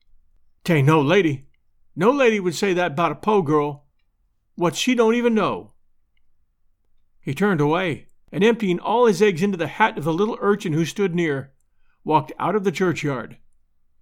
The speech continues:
He did not stop to exchange another word with anyone, neither with the men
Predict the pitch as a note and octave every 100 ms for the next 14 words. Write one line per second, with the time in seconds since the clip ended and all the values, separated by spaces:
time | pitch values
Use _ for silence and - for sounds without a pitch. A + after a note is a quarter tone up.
0 | _ _ D3+ E3 C4+ C4+ - B3 A3+ -
1 | F#3 D3 - A3 F#3+ E3 F#3+ A3 E3 G#3+
2 | G3+ G#3+ G3+ A#3 A#3 C#3+ C3 - - -
3 | _ - _ _ _ _ _ D3 G#3 A3+
4 | A3+ A3+ G#3+ G#3 B3 C3 F#2